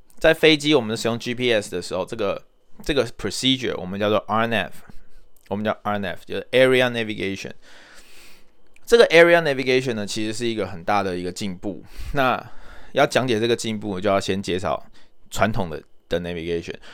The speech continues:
传统的 navigation 设备呢，目前台湾也都还有。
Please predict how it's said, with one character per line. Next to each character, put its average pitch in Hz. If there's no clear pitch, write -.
传 160
统 202
的 139
navigation 123
设 117
备 101
呢， 87
目 107
前 80
台 82
湾 90
也 80
都 92
还 92
有。 107